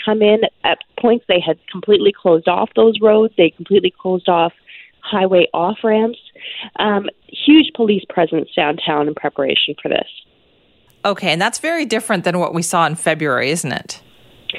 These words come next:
Speaker 1: Yeah, you know, uh, before the convoy protest arrived in February, a few years earlier, there was another protest called, uh, United We Roll. It was very similar, big rig trucks coming into the city, and they were allowed to park right on Wellington.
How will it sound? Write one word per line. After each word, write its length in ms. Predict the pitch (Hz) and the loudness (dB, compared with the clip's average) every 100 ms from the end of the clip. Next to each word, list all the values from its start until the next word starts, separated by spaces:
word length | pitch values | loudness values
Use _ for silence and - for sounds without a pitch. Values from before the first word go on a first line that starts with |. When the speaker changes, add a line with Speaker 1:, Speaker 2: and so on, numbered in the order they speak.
| - - - - - | -14 -16 -18 -20 -2
Speaker 1:
Yeah, 180 | 370 392 | 2 4
you 140 | 247 254 | 4 4
know, 200 | 262 - - _ _ - | 0 -2 -14 _ _ -2
uh, 180 | 226 214 | 0 0
before 600 | 226 - 285 302 339 320 | 0 -2 2 4 4 2
the 220 | 240 226 - | 0 -4 -2
convoy 280 | 220 226 226 | 0 4 4
protest 460 | - 185 190 170 | 4 0 0 -2
arrived 280 | 190 175 180 | 0 0 0
in 80 | 180 - | -4 0
February, 440 | 208 226 175 165 | 2 4 6 4
a 120 | 180 | 4
few 120 | - 285 | 4 6
years 280 | 254 220 | 6 6
earlier, 400 | 180 180 240 214 | 4 4 6 4
there 140 | 143 160 | 4 2
was 80 | 165 | 0
another 180 | 185 202 | 2 2
protest 520 | 208 190 165 - 156 - - | 2 2 2 0 -2 -2 0
called, 260 | 180 165 - | 2 2 2
uh, 180 | 165 160 | 2 2
United 480 | 170 170 165 208 175 | -2 0 4 2 2
We 160 | 170 156 | -2 4
Roll. 400 | 156 170 233 294 - - - | 6 6 6 2 -6 -4 0
It 40 | |
was 120 | 185 | 2
very 240 | 190 180 - - | 4 2 2 2
similar, 400 | 190 214 233 254 | 4 6 6 4
big 320 | 190 190 190 | 2 2 2
rig 140 | 202 - | 0 0
trucks 260 | - 170 - - | -2 -2 -4 -4
coming 240 | 220 185 | -2 0
into 240 | 180 180 202 | 0 -2 -4
the 120 | 170 - | -4 0
city, 360 | 170 175 247 294 | 0 4 4 2
and 260 | - 175 160 | 2 0 2
they 100 | 170 | 2
were 100 | 170 | 2
allowed 320 | 160 156 170 | 2 0 0
to 60 | 233 | -2
park 300 | - 208 214 | 0 -2 2
right 160 | 214 208 | 2 4
on 120 | 196 | 2
Wellington. 640 | 185 185 208 - 220 214 | 2 2 0 -2 0 0